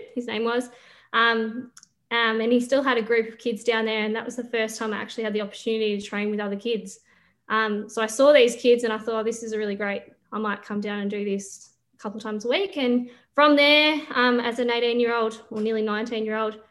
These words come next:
just started university. I started with a ten-minute warm-up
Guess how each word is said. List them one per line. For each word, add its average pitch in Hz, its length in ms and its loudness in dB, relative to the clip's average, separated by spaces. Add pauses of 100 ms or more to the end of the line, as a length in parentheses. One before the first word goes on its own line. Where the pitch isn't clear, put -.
(180)
just 220 180 -6
started 220 320 -2
university. 214 600 -2
I 208 100 -4
started 220 460 -4
with 214 120 0
a 208 60 -4
ten-minute 226 420 -2
warm-up 277 380 0